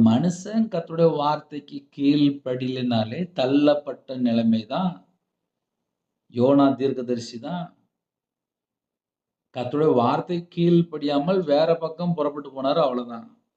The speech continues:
நான் உமது கண்களுக்கு எதிரே இராதபடிக்கு தள்ளப்பட்டேன். பிரதர், என் வாழ்க்கையே தள்ளப்பட்ட நிலைமையில தான் நான் இருக்கிறேன்.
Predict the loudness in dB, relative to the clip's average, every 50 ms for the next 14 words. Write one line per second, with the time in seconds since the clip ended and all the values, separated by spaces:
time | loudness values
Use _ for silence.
0 | _ _ _ _ _ _ _ _ _ _ _ _ _ _ 4 4 4 4 4 2
1 | 0 0 0 0 0 0 -2 -2 -4 -4 -6 -4 -4 -6 -2 0 2 2 2 0
2 | -6 -12 -6 0 4 4 4 4 4 4 2 2 2 2 0 2 2 2 2 0
3 | 0 -6 -6 -6 -8 -12 -14 _ -6 -4 -2 -2 -4 -4 -4 0 2 2 2 2
4 | 0 -2 -2 -2 -6 _ -4 0 2 4 4 2 0 -2 -10 -14 -16 -16 -18 -20
5 | _ _ _ _ _ _ _ _ _ _ _ _ _ _ _ _ _ _ _ _
6 | _ _ _ _ _ _ _ _ _ _ _ _ _ _ _ _ _ -6 -4 0
7 | 2 2 2 2 0 -4 -6 -4 -2 -2 0 2 2 2 2 0 -2 -4 -4 -4
8 | -4 -4 -4 -4 -2 0 2 2 2 2 0 -4 -8 -8 -6 -8 -6 -4 -2 -2
9 | 0 0 0 -2 -2 -2 -2 -2 -2 -4 -2 -2 -2 -2 -4 -6 _ -4 -2 -2
10 | -2 -2